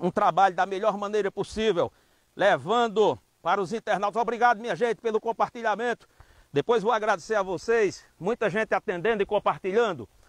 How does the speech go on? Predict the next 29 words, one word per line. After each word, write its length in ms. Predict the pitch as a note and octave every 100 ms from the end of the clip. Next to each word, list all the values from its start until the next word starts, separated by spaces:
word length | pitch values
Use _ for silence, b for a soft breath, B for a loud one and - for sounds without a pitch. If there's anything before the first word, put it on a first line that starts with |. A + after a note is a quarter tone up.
| b b b b -
Ó, 200 | A3+ A#3
Marquinhos, 480 | G3+ F3+ G3+ D#3
a 80 | G3
divisa 480 | A3 D3 A3+ A#3+ F3
lá 160 | G3+ A3
é 40 |
Vaze 220 | A3 G3+
Alegre, 420 | A#3+ G#3+ G3+ E3+ D#3
ó. 120 | A2 _ _ _ -
Lá 140 | D#3+
é 80 | G#3+
Vaze 220 | G#3+ F#3+
Alegre. 500 | A3 G3 F3+ C3+ A2 _ b b b b b _ -
A 20 |
serra 360 | - F#3+ F#3+ F#3
lá 180 | F#3 G#3
é 80 | F#3
Vaze 240 | G3 G#3
Alegre. 440 | G#3 F3 C#3 G#2+ - -
Então, 420 | C3+ E3+ G3 A3 - B B B
é, 140 | D3
toda 500 | - - A3 C4 B3
essa 240 | A#3 - A3
água 460 | G#3 G#3 G#3+ G3+
tá 220 | - F#3+ C#3+
vindo 280 | G3+ A3+
por 240 | G3 A#3 G3+
lá, 240 | G#3 G3+
ó. 200 | D#3 G#2+